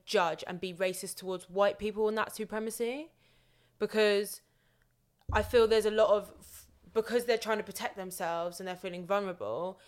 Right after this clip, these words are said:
they attacked white people when there's no need. And, like, I think that it works both ways. It's gotta be equal. If you want that level of res-,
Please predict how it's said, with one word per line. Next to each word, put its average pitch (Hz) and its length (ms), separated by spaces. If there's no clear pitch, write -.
they 185 160
attacked - 460
white 202 280
people 175 720
when 190 200
there's 180 160
no 185 140
need. 185 420
And, 180 200
like, 180 340
I 196 160
think 196 340
that 208 120
it - 80
works 196 300
both 185 240
ways. 170 360
It's 175 100
gotta 202 200
be 190 220
equal. - 320
If 185 100
you 233 160
want 247 160
that 196 140
level 190 240
of 180 60
res-, - 260